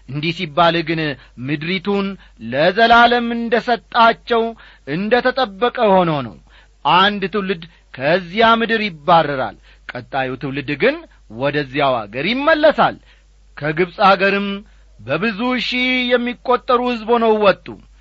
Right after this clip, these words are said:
የሆነውም የተደረገውም እንደ ቃሉ መሠረት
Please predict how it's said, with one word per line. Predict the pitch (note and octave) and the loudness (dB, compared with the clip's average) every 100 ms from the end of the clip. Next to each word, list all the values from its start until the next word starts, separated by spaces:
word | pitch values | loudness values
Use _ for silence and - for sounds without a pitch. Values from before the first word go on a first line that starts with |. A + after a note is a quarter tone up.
| _ _ - | _ _ -14
የሆነውም | B2+ D3+ F3+ F3+ F3+ F#3 | -4 0 2 0 -2 -2
የተደረገውም | F3 F#3 F3 E3 E3+ D#3+ E3 D#3+ D#3+ D#3 - _ _ - | 0 2 2 2 0 2 0 0 -6 -10 -16 _ _ -16
እንደ | A#2+ D#3+ G3+ | -8 -4 -2
ቃሉ | G#3 G3+ G3+ | 4 4 4
መሠረት | G3+ F#3 F#3+ E3+ E3 | 0 0 2 2 0